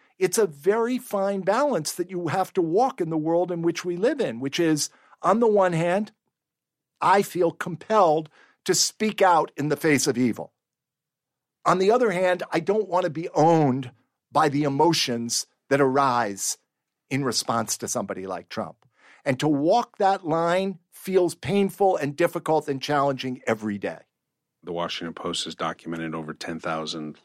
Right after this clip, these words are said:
Speaker 2: lies, misleading statements, falsehoods. My guess is you're not surprised by any of this. Talk about how does he process this?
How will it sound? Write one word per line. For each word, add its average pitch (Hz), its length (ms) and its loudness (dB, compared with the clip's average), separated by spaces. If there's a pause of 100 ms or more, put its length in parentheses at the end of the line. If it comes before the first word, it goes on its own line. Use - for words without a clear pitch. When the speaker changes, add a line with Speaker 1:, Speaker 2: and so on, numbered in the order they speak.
(200)
Speaker 2:
lies, 85 680 -4
misleading 87 640 -4
statements, 80 560 -8
falsehoods. 85 920 -4 (480)
My 135 220 -2
guess 156 320 -2
is 113 160 -4
you're 120 100 -2
not 117 180 0
surprised 95 520 -4
by 92 200 -4
any 95 320 -8
of 82 180 -12
this. 85 340 -6
Talk - 340 -8
about 107 400 -2 (260)
how 123 180 0
does 120 240 -2
he 123 140 -6
process 92 600 -4
this? 90 380 -6